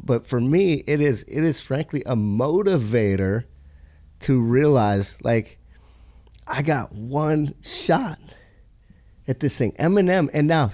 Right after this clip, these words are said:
guess what? Today's the shot. Today's the day. And, and not to worry about tomorrow,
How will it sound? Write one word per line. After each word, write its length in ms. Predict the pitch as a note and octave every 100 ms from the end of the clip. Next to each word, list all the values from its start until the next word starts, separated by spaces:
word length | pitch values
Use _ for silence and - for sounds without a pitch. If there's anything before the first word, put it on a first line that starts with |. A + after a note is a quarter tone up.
| -
guess 220 | C#3 -
what? 260 | D#3 - - - -
Today's 500 | C#3 A#2+ C#3 C#3 A#2
the 80 |
shot. 380 | A2 - G#2+ - - -
Today's 500 | C#3 A#2 C3+ B2+ A2
the 100 | A#2
day. 280 | A2 G2 F#2 - - - -
And, 180 | C3+ C3+
and 260 | C#3 B2+ G2+
not 240 | C#3+ F3
to 80 | G3
worry 280 | F3 E3+ E3
about 260 | D3 -
tomorrow, 580 | - C#3+ B2 G#2 G#2+